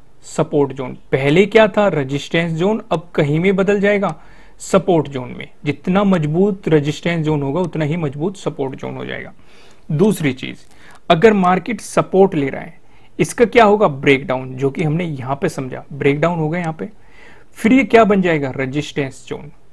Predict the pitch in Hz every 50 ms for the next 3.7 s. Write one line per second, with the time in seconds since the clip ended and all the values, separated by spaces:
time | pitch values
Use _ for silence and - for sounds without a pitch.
0 | - - 160 135 139 147 170 202 214 - 220 220 196 202 202 208 190 185 - -
1 | 175 - - - 151 151 147 156 151 143 170 196 214 220 - - - 165 156 -
2 | - - 143 143 147 165 185 175 175 175 185 185 180 196 202 196 165 147 143 139
3 | 135 151 160 - - 170 151 139 - - 127 131 -